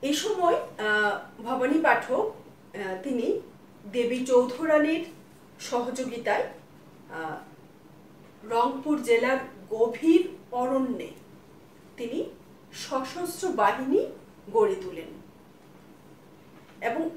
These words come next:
একই বছর, অর্থাৎ সতেরোশো ষাট সালে,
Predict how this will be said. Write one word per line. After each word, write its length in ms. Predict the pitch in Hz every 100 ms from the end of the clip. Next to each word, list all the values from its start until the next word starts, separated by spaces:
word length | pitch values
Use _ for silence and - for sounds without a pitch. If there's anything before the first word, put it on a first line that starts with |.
| -
একই 380 | 285 349 427 -
বছর, 500 | 254 233 - 208 - -
অর্থাৎ 420 | 214 - 330 466 - - -
সতেরোশো 840 | - 233 - 233 247 - 480 - - - - - -
ষাট 240 | 247 -
সালে, 500 | - 214 196 233